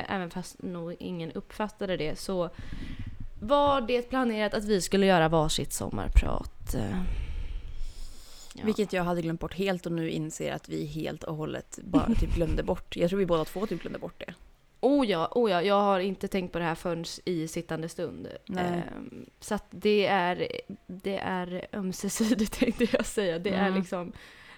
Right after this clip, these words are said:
Speaker 1: vi båda får ta den smällen. Men jag tänker att ett sånt avsnitt framöver kan ju absolut hända. Det behöver ju inte vara sommar i det ljuva livet. Det kan ju vara höst eller vår eller vinter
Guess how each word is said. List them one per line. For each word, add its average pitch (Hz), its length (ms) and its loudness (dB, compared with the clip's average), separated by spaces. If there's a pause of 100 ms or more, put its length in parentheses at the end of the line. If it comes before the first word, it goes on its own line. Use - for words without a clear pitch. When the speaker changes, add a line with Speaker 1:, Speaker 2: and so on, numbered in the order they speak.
Speaker 1:
vi 208 100 -4
båda 196 580 4
får - 140 -8
ta 180 260 2
den 170 220 0
smällen. 208 540 4 (260)
Men 247 460 12
jag 240 120 8
tänker 233 340 8
att 226 200 2
ett - 220 0
sånt 262 460 2
avsnitt 208 520 0
framöver 214 1000 0 (200)
kan 202 300 -2
ju 190 60 -2
absolut 190 840 -6
hända. 226 680 0
Det - 100 -8
behöver 208 220 -2
ju 240 40 0
inte 220 160 -4
vara 208 280 0
sommar 226 640 -2
i 170 120 -4 (560)
det 170 240 -6
ljuva 160 300 -2
livet. 127 380 -4
Det 156 100 -6
kan 202 160 -6
ju 214 60 0
vara 220 160 -2
höst 202 440 -6
eller 220 220 -2
vår 165 340 -4
eller 165 320 -4 (720)
vinter - 580 -6